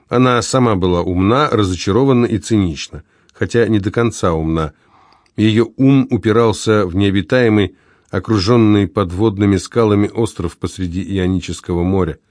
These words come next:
как в конечную точку некоего пути, смысл которого был от нее скрыт.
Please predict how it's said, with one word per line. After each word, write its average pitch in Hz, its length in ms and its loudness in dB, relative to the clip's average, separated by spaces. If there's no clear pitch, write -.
как 127 300 -4
в - 240 -16
конечную 113 840 2
точку - 440 -2
некоего 104 460 2
пути, 120 640 -2
смысл 117 480 0
которого 110 480 2
был 110 220 2
от 110 240 -2
нее 107 300 4
скрыт. - 600 -4